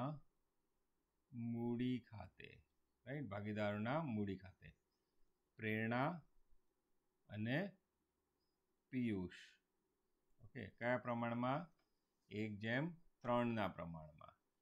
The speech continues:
એટલે અહીંયા નવ હજાર પાંચસો અને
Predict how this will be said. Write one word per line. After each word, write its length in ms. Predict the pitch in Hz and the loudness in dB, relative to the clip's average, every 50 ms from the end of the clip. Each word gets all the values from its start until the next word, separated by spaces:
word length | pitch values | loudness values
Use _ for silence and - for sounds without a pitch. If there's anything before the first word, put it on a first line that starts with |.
| _ _ _ _ _ | _ _ _ _ _
એટલે 200 | - 95 98 101 107 | -14 -8 -4 -2 0
અહીંયા 400 | 107 107 107 107 110 113 120 131 143 - 80 98 95 | 0 0 0 0 0 2 0 0 -2 -4 -6 -6 -4
નવ 240 | 98 101 101 104 104 101 95 104 | -2 0 0 0 0 0 0 0
હજાર 200 | 98 98 95 90 - - | 0 0 0 -2 -4 -6
પાંચસો 540 | - 87 90 95 101 98 - - 131 131 139 165 185 180 - - - _ _ _ _ _ _ _ - | -4 -4 -2 -2 -4 -6 -6 -2 0 2 2 2 0 -4 -8 -12 -16 _ _ _ _ _ _ _ -10
અને 240 | 98 98 107 120 | -6 -2 0 2